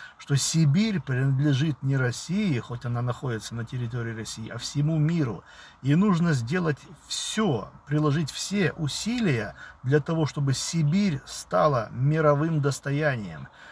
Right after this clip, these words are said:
То есть нужно лишить Россию этой Сибири. Это она говорила так.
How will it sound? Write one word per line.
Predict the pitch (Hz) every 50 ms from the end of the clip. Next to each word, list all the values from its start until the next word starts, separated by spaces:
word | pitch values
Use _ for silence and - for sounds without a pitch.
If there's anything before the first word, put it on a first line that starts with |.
| - - -
То | - 151 156
есть | 151 147 135 - -
нужно | - 160 160 143 123 147
лишить | 165 170 175 175 147 - - 151 - -
Россию | 113 117 113 - - 196 208 208 170 127
этой | - 139 147 139 - 147
Сибири. | 127 - - 147 143 135 131 113 104 87 76 - - - - - - - - - -
Это | 139 156 - 220
она | 202 190
говорила | 185 170 180 175 175 175 170 160 156
так. | 139 - - - - - -